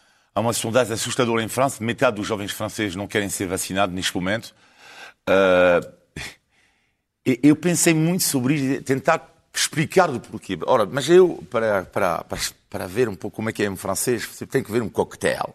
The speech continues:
Vocês estão num bar, imaginaram, não é? É um coquetel. Um francês é um misto de três coisas. Uma da arrogância, coisa negativa, uma coisa positiva, que se chama o espírito crítico francês, que eu acho que é uma das melhores coisas que tem em França.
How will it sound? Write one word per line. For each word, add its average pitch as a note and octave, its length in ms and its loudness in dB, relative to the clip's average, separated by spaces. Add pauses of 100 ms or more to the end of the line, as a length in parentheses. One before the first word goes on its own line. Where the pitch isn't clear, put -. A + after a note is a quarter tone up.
(120)
Vocês - 140 -18
estão F2+ 140 -10
num E2+ 120 -8
bar, F#2+ 560 2
imaginaram, E2+ 680 -8
não - 80 -18
é? - 40 -20 (840)
É - 140 2
um G#2 80 0
coquetel. F2+ 480 2
Um A#2 80 -6
francês F3 360 0
é D3+ 40 2
um C#3+ 60 2
misto C#3 340 0
de F#3+ 80 -2
três C#3+ 180 0
coisas. D#2 320 0
Uma E2+ 120 -6
da F#2 140 2
arrogância, A2 720 2 (1040)
coisa F2+ 220 0
negativa, G#2+ 640 0 (960)
uma A#2+ 140 0
coisa D#3 200 6
positiva, B2+ 720 -2 (680)
que - 60 -4
se A2+ 140 0
chama A2 240 2
o G#2+ 40 -6
espírito - 440 -2
crítico G#2+ 560 -2 (560)
francês, F#2 420 -2
que - 140 -14
eu E2 140 0
acho E2 140 -2
que - 60 -20
é D#2+ 40 -10
uma D2+ 60 -14
das C#2+ 100 -14 (100)
melhores A2+ 240 2
coisas A#2 180 -2
que G2+ 80 -4
tem F#2 60 0
em E2 40 -6
França. E2+ 360 -4